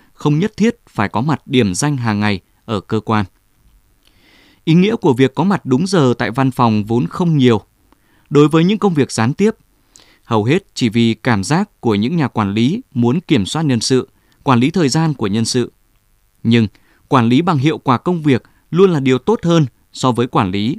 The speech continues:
bằng thời gian. Thay vì đầu tư phòng làm việc, chỗ ngồi tiêu chuẩn và hàng loạt dịch vụ văn phòng đi kèm, các tổ chức doanh nghiệp nên đầu tư thiết bị làm việc và liên lạc cá nhân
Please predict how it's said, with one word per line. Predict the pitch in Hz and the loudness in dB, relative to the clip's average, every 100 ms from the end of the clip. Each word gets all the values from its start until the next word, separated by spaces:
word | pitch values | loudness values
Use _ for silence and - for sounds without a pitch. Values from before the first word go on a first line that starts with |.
| - | -6
bằng | 120 98 | -4 -4
thời | 107 98 | -4 -4
gian. | 107 104 - _ _ _ _ _ _ _ _ _ _ _ | -2 -4 -6 _ _ _ _ _ _ _ _ _ _ _
Thay | - 127 | 0 2
vì | 120 | 2
đầu | 117 113 | 2 0
tư | 120 151 | 0 0
phòng | 143 123 113 | 0 0 -2
làm | 107 | -2
việc, | 117 117 - _ | 0 0 -2 _
chỗ | - 180 | -4 -2
ngồi | 190 131 | 2 0
tiêu | - 180 | 2 0
chuẩn | 170 135 90 _ _ | 2 0 0 _ _
và | 120 131 | -4 -2
hàng | 139 | 0
loạt | 143 131 - | 0 -2 -2
dịch | 131 - | -4 -2
vụ | 143 127 | -2 0
văn | 170 | -2
phòng | 160 127 110 | 0 -2 0
đi | 123 | -2
kèm, | - 110 92 - _ _ _ _ - | -2 -2 -2 -6 _ _ _ _ -6
các | 196 | -4
tổ | - 104 | 0 -2
chức | - 202 | 0 -4
doanh | - 117 | -2 0
nghiệp | 113 104 _ _ | 0 -2 _ _
nên | - 170 185 | 0 2 2
đầu | 147 123 | 0 0
tư | 160 | 0
thiết | 156 226 | 0 -2
bị | 165 151 | 0 -2
làm | 104 110 | 0 -4
việc | 107 113 - | 0 -2 -2
và | 120 | -6
liên | 113 160 160 | -4 -2 -2
lạc | 110 - | -2 -4
cá | 104 | -4
nhân | 139 147 | 0 2